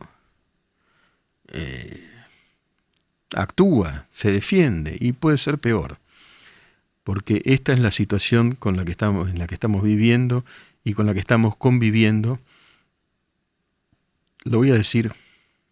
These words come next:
de este modo, estamos conviviendo con la muerte. Siempre convivimos con la muerte, todos nos podemos morir en cualquier momento. No me refiero a la muerte natural o al accidente, me refiero a la muerte,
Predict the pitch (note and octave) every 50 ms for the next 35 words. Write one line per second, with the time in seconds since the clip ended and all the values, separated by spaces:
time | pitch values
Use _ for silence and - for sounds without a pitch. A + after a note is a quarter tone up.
0 | _ _ _ _ _ _ _ _ _ _ _ _ _ _ _ _ _ _ - -
1 | _ _ - A#2+ A2 - A2 G#2 G2+ - - D3+ D3+ D3+ - - C#3 B2 A#2 A#2
2 | A2 A#2 C3+ C#3 C#3 C3 B2+ A2+ - G2+ F#2+ F#2 F2+ F2 E2+ D#2+ D#2 - - -
3 | - D#2+ - _ _ _ _ _ _ _ _ _ _ _ _ _ _ _ _ _
4 | _ _ _ _ - _ - - D3+ C#3 B2 A#2 F#2 F2+ F#2 F#2 F#2+ G#2 G#2 G2
5 | E2+ F2 F#2+ G2+ F#2+ F#2 F2 E2+ D#2 - - - D#2 D2+ - - A2 G#2+ G#2 F#2+
6 | F2+ - F#2+ G2 G2 F#2 F2+ F2 F2+ F2+ G#2+ G#2 G2+ F#2 - F#2 F2 - F#2+ F#2
7 | F#2 F2 D#2 D2 D2 - - - - _ - - - - _ - B2 B2+ B2+ C3
8 | B2+ A#2+ - - B2+ A2+ G#2+ G2 F#2 F#2 G2 F#2+ - G#2+ F#2+ F2 E2+ D#2+ E2+ F2
9 | G2 F#2+ E2+ E2 E2 E2 - - _ _ - _ _ - G2+ G2 G2+ F#2+ - -
10 | - G2+ F#2 F#2 E2+ C2+ B1+ D2 D2+ - F2+ F2+ - _ _ _ _ _ _ _
11 | _ _ _ _ - G2 G2+ G2+ - - B2+ B2+ B2+ A#2+ A#2 G#2+ G2 F#2 F2+ F2+
12 | G2 G#2+ A2 A#2 A#2 A#2 B2 - _ - C3 C3 C#3+ D#3 D#3